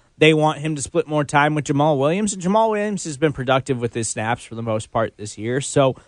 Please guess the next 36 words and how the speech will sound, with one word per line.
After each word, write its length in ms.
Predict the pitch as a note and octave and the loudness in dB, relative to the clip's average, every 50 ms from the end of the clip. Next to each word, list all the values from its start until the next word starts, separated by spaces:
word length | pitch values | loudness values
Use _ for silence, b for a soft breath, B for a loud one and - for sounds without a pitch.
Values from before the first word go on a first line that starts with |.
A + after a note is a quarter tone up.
| b b b b | b b b b
I 140 | - D#3 G3 | 6 6 6
think 160 | A3 A3+ E3+ | 6 4 2
both 180 | C#3+ F3+ G3 F#3 | 2 2 0 2
those 200 | - G3+ F3 - | -2 -4 -2 0
guys 280 | F#3 E3+ E3+ E3+ C#3 | 2 2 2 2 0
are 60 | D#3+ D#3 | 0 0
guys 320 | C#3+ D3+ D3+ D#3 C3 - | 0 2 2 2 0 -4
you 80 | D#3 C3+ | -6 -6
could 160 | - C#3 B2+ | -6 -6 -6
potentially 500 | C3+ - - D3+ D3+ C#3 - D3 C#3 C3+ | -6 -2 -2 -2 -2 -2 -4 -4 -4 -4
start, 460 | A#2+ - - - C3 C3+ C#3 C3+ - | -4 -6 -2 0 0 2 0 0 -2
uh, 240 | - B2 B2 B2 A#2+ A#2 | -2 0 0 0 0 -2
with 140 | B2 A#2+ | -2 -6
some 140 | - C3 A#2 | -8 -8 -6
fantasy 500 | G#2 B2+ A#2+ B2 A#2+ A#2 - - A2+ F2+ | -4 -2 -2 -2 -4 -6 -8 -8 -8 -6
upside 640 | E2 A2+ A#2 - - - - B2+ A#2+ A#2+ A#2+ A2+ A2+ _ _ _ _ _ _ _ _ - | -2 -4 -4 -4 -4 -2 0 0 2 0 -2 -4 -6 _ _ _ _ _ _ _ _ -2
this 260 | B2 B2+ B2+ - - | -2 -2 -2 -2 0
week. 340 | C#3 E3+ G#3+ A#3+ A#3+ - - _ _ _ _ _ _ - | 0 2 2 2 0 -4 -12 _ _ _ _ _ _ 2
Uh, 100 | - D3+ E3 | 4 4 6
another 260 | F#3 G3+ A3 B3 A#3 | 6 4 2 2 2
matchup 400 | G#3+ G#3+ G3+ G#3 - A3+ G#3 E3+ | 2 2 2 2 2 2 2 4
I 40 | G3 | 2
wanna 200 | G3 G3+ G3+ F#3 | 2 2 2 2
take 180 | E3+ G#3 F#3+ | 2 0 0
a 60 | F#3+ F3+ | 0 0
look 240 | F3+ G3 F#3+ - | -2 -2 0 2
at, 160 | F#3+ F#3+ F#3 G3+ | 2 2 2 0
the 100 | F3 E3 | -6 -8
Tampa 400 | - - F#3 G3+ G#3+ - G3+ F#3+ | -2 0 0 0 0 0 -2 0
Bay 220 | E3 G3 F#3+ F#3 | 2 4 4 4
Buccaneers 640 | D3 - F3 F#3 F3+ - E3+ E3 E3+ F3 F3+ D#3+ D#3 | 2 2 2 2 2 0 -2 -2 0 0 0 0 0
at 100 | E3+ C#3+ | -2 -2
the 100 | D3 C#3 | 0 -2
Atlanta 360 | B2+ C3+ D3 D#3 D#3+ C#3+ B2 | 0 2 2 2 2 0 -2
Falcons. 760 | - - D#3 D3 D3+ D#3 C#3+ - E3 D#3+ D#3+ D#3 C#3 - - _ - | 0 2 4 4 4 4 2 0 -4 -2 -2 -4 -4 -6 -8 _ 4
Uh, 300 | D3 D3+ D#3+ D#3+ D3+ | 6 6 6 6 4